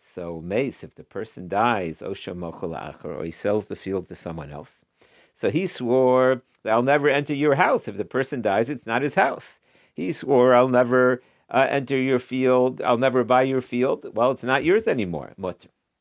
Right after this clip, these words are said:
Konem ba'izeh, but if he says, "I w-, this house is forbidden to me," even if you sell it, it's forbidden.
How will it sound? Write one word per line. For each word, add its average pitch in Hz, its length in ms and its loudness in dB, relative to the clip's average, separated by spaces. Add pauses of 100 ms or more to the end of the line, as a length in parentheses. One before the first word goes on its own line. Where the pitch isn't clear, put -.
(340)
Konem 143 380 0
ba'izeh, 110 600 2
but 110 160 2
if 92 100 -8
he 110 80 -6
says, 131 400 0
"I 113 140 4
w-, 110 180 -2
this 107 240 -4
house 220 380 0
is 139 100 -2
forbidden 101 460 -4
to 101 100 -16
me," 87 300 -8 (300)
even 156 260 -4
if 156 120 0
you 170 140 0
sell 233 320 4
it, 170 80 4
it's 135 180 -2
forbidden. 90 500 -4